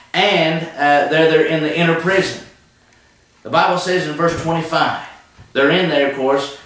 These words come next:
because, uh, because the men lied about them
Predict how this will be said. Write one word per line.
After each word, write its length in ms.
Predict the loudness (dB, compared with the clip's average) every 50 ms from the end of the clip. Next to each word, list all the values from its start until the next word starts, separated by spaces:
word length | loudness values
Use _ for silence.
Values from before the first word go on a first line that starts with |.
| -14
because, 760 | -12 -12 -4 0 2 2 2 2 0 0 -2 -4 -6 -8 -12 -18 -20 _
uh, 680 | -6 -2 0 2 2 2 2 2 2 0 -2 -4 -10 -16 -16 -12
because 400 | -12 -10 -4 0 0 0 0 0
the 80 | -2 -4
men 380 | -2 0 0 0 0 -2 -2
lied 320 | -2 0 0 0 0 -2 -4
about 300 | -4 -6 -6 -8 -10 -14
them 80 | -18